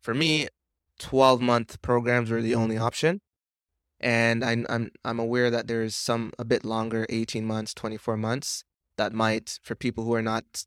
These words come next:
so much in a rush, that they don't have to do an accelerated master's. That might be something that's, that's for them. But I think, yeah, it depends on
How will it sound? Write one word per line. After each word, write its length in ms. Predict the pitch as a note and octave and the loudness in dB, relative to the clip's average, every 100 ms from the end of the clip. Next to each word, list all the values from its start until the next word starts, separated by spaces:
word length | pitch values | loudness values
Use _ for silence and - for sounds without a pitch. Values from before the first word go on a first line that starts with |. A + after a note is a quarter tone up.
| _ | _
so 260 | - B2 B2 | -2 2 4
much 460 | A#2+ - - - _ _ _ _ - | 2 0 -8 -10 _ _ _ _ -6
in 120 | B2+ | 0
a 80 | A#2+ | 2
rush, 440 | A2+ D3 - - - | 6 4 4 -4 -4
that 200 | A2 A#2 | 0 2
they 100 | A#2 | 2
don't 180 | A#2 A2+ | 2 0
have 160 | A#2 A2+ | -4 -4
to 80 | A#2 | -4
do 180 | A2+ A2+ | -2 -2
an 180 | A2 - | -4 -12
accelerated 600 | - - A#2+ A2+ A2 A2 A2 | -14 -6 -2 0 0 -2 -2
master's. 640 | A2 A#2 C3+ E3+ - - _ _ _ - | -4 -4 -4 -6 -8 -14 _ _ _ -4
That 120 | A2 | -2
might 200 | A#2 A2+ | 0 0
be 100 | A2+ | -2
something 340 | - A2+ A2+ A2 | -2 0 0 0
that's, 360 | A2 - - - | -4 -6 -10 -8
that's 160 | B2 - | -8 -4
for 140 | A2+ | 0
them. 180 | A#2+ B2+ | 2 4
But 120 | B2+ | 6
I 80 | C3 | 4
think, 200 | D#3+ C3+ | 4 4
yeah, 180 | B2 A2+ | 4 4
it 100 | A2+ | 2
depends 400 | C3 C#3 C3+ B2+ | 2 2 2 4
on 240 | B2 A#2+ | 4 2